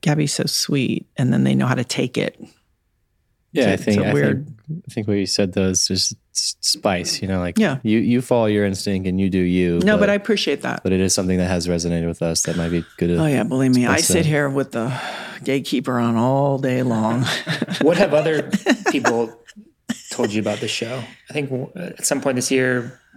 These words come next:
Speaker 1: I don't
Speaker 3: like,
Speaker 1: know.
Speaker 3: Whitney Cummings or someone said they really loved the bonus episodes, just you, like, 'cause it felt natural. Has it, does any
Speaker 1: Yeah, a lot of,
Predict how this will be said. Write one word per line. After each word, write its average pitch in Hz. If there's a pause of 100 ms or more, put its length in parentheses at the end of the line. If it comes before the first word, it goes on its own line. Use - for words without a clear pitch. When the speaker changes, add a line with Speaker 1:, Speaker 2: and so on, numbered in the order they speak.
(100)
Speaker 1:
I 131
don't 123
Speaker 3:
like, 117
Speaker 1:
know. 120
Speaker 3:
Whitney 127
Cummings 127
or 127
someone 127
said 123
they 113
really 110
loved 110
the 107
bonus 110
episodes, 113 (180)
just -
you, 110 (380)
like, 107
'cause 107
it 113
felt - (600)
natural. 127
Has 107
it, 156
does 113
any 117
Speaker 1:
Yeah, 254
a -
lot 226
of, 254